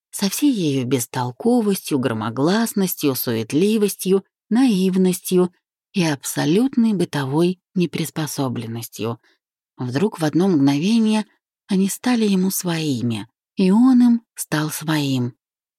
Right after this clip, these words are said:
Он это знал. Халву ковыряли тупыми кухонными ножами. Спать Михаила уложили в соседней, Дориной квартире, а на следующий день повели показывать город.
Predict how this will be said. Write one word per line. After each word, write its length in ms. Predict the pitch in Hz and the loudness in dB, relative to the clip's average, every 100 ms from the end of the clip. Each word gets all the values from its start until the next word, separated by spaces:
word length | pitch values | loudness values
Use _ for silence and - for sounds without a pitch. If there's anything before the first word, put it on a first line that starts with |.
| - | -4
Он 180 | 220 208 | -2 0
это 220 | 196 185 | -2 -2
знал. 500 | 160 135 117 110 123 _ _ _ _ _ | 0 0 -2 -6 -10 _ _ _ _ _
Халву 580 | - 214 - 220 262 311 | -4 0 2 4 4 2
ковыряли 680 | 247 202 196 185 208 214 | 2 2 4 2 2 0
тупыми 680 | 208 160 139 156 165 165 175 - _ _ | 0 -4 -4 0 2 2 0 -6 _ _
кухонными 640 | - 160 - 160 160 160 | -4 -2 0 2 4 4
ножами. 760 | 160 156 143 135 123 113 110 - _ _ _ _ | 2 2 0 -2 -4 -6 -8 -14 _ _ _ _
Спать 540 | - - 190 220 - - | -12 -2 0 0 -4 0
Михаила 520 | 247 240 220 175 175 | 0 2 0 2 0
уложили 500 | 190 180 160 135 135 | 0 -2 -2 -4 -4
в 80 | 127 | -6
соседней, 840 | - 117 - 139 185 226 247 262 _ _ - | -8 -8 -2 0 2 4 4 2 _ _ -2
Дориной 680 | 151 139 143 180 196 190 | 0 2 2 2 2 0
квартире, 840 | 185 165 156 143 - 127 123 127 120 _ _ _ _ | -2 -4 -6 -6 -4 -4 -2 -6 -8 _ _ _ _
а 80 | 202 | 0
на 140 | 185 | 0
следующий 480 | 202 262 233 220 220 | 0 0 0 0 0
день 380 | 190 220 254 269 | 0 2 4 4
повели 560 | 269 196 175 165 202 226 | 2 0 2 2 0 -2
показывать 680 | 220 202 151 147 156 151 | -4 -4 -4 -4 -4 -4
город. 540 | 113 131 127 123 120 | -2 -2 -2 -4 -10